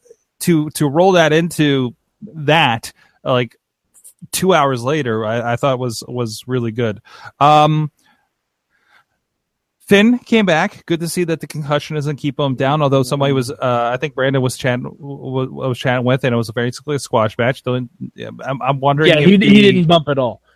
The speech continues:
Speaker 2: He, he,
Speaker 1: Post-
Speaker 2: he, di-, he did a drop kick once, and that was basically it.
Speaker 1: Post concussion, you know, you know,
Speaker 2: They're still
Speaker 1: just kind of
Speaker 2: testing. Luck, I, I, um, one of my friends, Jen, was really concerned about Finn because she loves Finn.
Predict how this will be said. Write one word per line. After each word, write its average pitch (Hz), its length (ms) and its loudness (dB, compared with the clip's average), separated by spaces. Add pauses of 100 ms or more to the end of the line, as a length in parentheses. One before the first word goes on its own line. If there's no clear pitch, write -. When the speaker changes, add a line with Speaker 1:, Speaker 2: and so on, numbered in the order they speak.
(120)
Speaker 2:
He, 165 120 -2
he, 170 180 0
Speaker 1:
Post- 160 200 2
Speaker 2:
he, - 40 -8
di-, 190 220 -2
he 185 160 2
did 180 180 4
a 151 60 -2
drop 156 320 2
kick 127 200 -8
once, 127 260 -12
and 117 100 -14
that 117 40 -10
was 110 120 -12
basically 104 460 -16
it. - 120 -20 (340)
Speaker 1:
Post 170 260 4
concussion, 139 1080 2
you 131 160 -4
know, 123 720 -2
you 127 160 -2
know, 117 140 2
Speaker 2:
They're 113 80 0
still 120 160 -2
Speaker 1:
just 151 120 -6
kind 143 160 4
of 120 60 2
Speaker 2:
testing. 139 240 -8 (360)
Luck, 202 280 4 (220)
I, 165 100 4 (100)
I, 170 240 4 (160)
um, 151 280 0
one 196 140 2
of 190 40 2
my 170 160 2
friends, 135 380 -8
Jen, 123 400 -6
was 120 240 -14
really 117 200 -8
concerned 104 540 -16 (100)
about 110 300 -8
Finn 107 300 -18
because 117 280 -14
she - 140 -16
loves 151 340 -4
Finn. - 180 -20